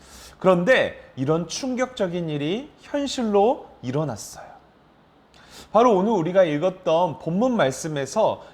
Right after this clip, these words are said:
예수님이 그런 믿기 힘들고 충격적인 일을 겪으셨다는 거예요. 여러분, 예수님이 예루살렘에 들어오실 때를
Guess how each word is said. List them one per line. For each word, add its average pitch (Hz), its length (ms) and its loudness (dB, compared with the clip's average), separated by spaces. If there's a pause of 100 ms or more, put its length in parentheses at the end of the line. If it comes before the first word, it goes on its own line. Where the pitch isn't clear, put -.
예수님이 190 640 0
그런 170 300 -2
믿기 151 340 -6
힘들고 190 800 -2
충격적인 240 840 -4
일을 156 420 -2 (260)
겪으셨다는 131 680 -8
거예요. 98 240 -18 (1120)
여러분, 147 460 0
예수님이 180 680 -4
예루살렘에 196 540 2
들어오실 226 580 0
때를 185 440 0